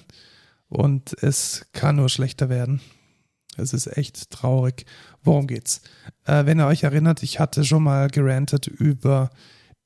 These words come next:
die Gematik. Die Gematik ist die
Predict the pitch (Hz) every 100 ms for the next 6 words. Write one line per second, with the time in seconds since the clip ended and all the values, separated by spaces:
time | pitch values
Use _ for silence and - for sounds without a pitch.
0 | - 151 143 147 139 135 - _ _ -
1 | 147 139 131 147 - - - - 139 147
2 | 135 135 - 135 - - 135 - - 135
3 | 131 127